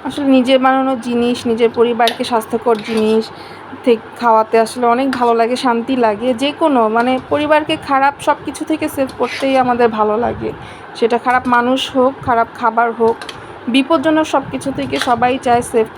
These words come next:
থাকতে। নিজের সন্তানের চেয়ে আসলে দুনিয়াতে কিছুই হয় না। সবাই সবাই সন্তানের চিন্তা করে।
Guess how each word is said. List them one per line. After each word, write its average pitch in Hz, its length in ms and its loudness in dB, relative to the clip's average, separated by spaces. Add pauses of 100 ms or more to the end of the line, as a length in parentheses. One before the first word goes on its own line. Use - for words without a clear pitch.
থাকতে। 247 420 -2 (680)
নিজের 233 240 2
সন্তানের 285 640 2
চেয়ে 302 180 0 (140)
আসলে 240 440 0 (120)
দুনিয়াতে 240 420 2 (100)
কিছুই 269 380 -2
হয় 233 280 0
না। 214 260 0
সবাই 240 300 2
সবাই 247 220 2
সন্তানের 240 440 0
চিন্তা 233 320 0
করে। 220 340 0